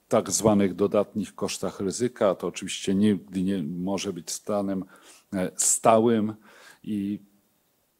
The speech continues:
rzeczywiście tak jest i do tego nikt się nie przyzwyczajał i, i zachęcałem, żeby nikt się nie przyzwyczajał.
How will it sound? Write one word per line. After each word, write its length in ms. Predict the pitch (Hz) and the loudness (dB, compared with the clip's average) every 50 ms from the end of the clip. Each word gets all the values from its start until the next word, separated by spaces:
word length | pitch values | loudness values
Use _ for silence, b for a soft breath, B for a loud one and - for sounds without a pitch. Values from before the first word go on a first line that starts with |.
| _ _ _ _ _ _ _ _ _ _ _ _ - | _ _ _ _ _ _ _ _ _ _ _ _ -6
rzeczywiście 640 | - 110 110 - - 113 104 104 - - - 104 98 | -4 -4 -4 -6 -8 -6 -6 -6 -8 -4 -2 -2 -2
tak 300 | - 101 95 - - - | 0 -2 -4 -4 0 2
jest 300 | 196 156 131 - - - | 4 4 4 2 0 -2
i 40 | 104 | 0
do 160 | 92 107 98 | 0 0 0
tego 260 | - 110 92 98 101 | 0 0 0 2 2
nikt 200 | 101 101 - - | 2 0 -2 -4
się 200 | - - 104 101 | -8 -6 -4 -4
nie 120 | 98 98 | -4 -4
przyzwyczajał 840 | - - - - 87 82 98 98 - - - 90 95 95 92 92 85 | -6 -8 -10 -10 -10 -8 -8 -8 -6 -4 -2 0 2 2 2 0 -2
i, 200 | 50 - - - - | -4 -8 -12 -14 -14
i 60 | - | -12
zachęcałem, 600 | - 95 - - 107 95 92 - 165 139 120 104 | -12 -12 -8 -6 -6 -2 2 4 4 4 4 2
żeby 180 | 92 98 92 | 0 0 0
nikt 160 | 95 95 85 - | 0 0 -2 -2
się 120 | - 107 | -4 -4
nie 80 | 98 87 | -4 -4
przyzwyczajał. 840 | - - - 90 80 90 90 - - 98 90 90 92 101 107 113 | -4 -6 -8 -6 -6 -6 -6 -4 0 0 2 2 2 2 0 -2